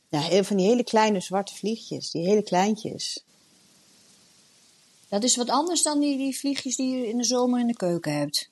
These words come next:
Speaker 1: Ja, nou, daar lijkt het. Volgens mij is dat wel een beetje vergelijkbaar.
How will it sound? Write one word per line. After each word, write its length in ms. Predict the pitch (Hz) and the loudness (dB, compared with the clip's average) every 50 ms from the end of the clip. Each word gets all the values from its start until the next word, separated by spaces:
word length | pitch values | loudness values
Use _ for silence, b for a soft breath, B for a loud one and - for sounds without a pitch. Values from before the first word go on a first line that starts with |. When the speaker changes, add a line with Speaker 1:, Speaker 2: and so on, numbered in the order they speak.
| _ _ _ | _ _ _
Speaker 1:
Ja, 300 | - - 311 330 220 208 | -2 2 4 4 4 4
nou, 200 | 190 202 226 220 | 2 -2 -4 -6
daar 140 | 190 180 156 | -4 -4 -4
lijkt 300 | 165 190 262 339 - - | -2 -2 -4 -6 -6 -10
het. 180 | 214 175 - - - | -14 -14 -14 -10 -6
Volgens 220 | 202 202 185 208 | -6 -4 -2 0
mij 300 | 240 277 330 330 277 208 | 0 0 2 0 -2 -2
is 160 | 226 233 - | -4 -6 -2
dat 240 | 254 262 277 262 - | -2 -2 -2 -2 -2
wel 280 | 247 262 285 294 285 269 | 2 4 4 4 4 2
een 60 | 226 | 2
beetje 380 | 247 269 311 302 - - 269 | 2 2 2 2 0 -4 -6
vergelijkbaar. 800 | - - 269 254 - 240 226 226 226 - - 123 123 123 127 156 | -2 -2 -4 -2 0 2 2 2 2 2 0 -2 -2 -2 -4 -6